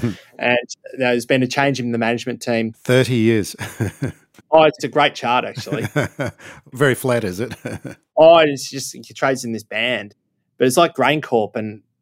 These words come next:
Speaker 1: this is sort of how I equate to it. And we own GrainCorp, just upgraded to, unfortunately, we don't anymore, but would have been nice. But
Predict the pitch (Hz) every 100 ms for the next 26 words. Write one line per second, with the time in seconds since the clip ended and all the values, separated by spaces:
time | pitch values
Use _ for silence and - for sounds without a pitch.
0 | - 127 127 - 117 113 110 113 120 -
1 | 107 - - 104 104 117 113 110 107 107
2 | 101 110 - 147 _ _ _ - 127 110
3 | - 110 104 110 113 - 127 127 107 107
4 | 110 113 107 107 113 123 110 110 104 107
5 | 107 110 - 107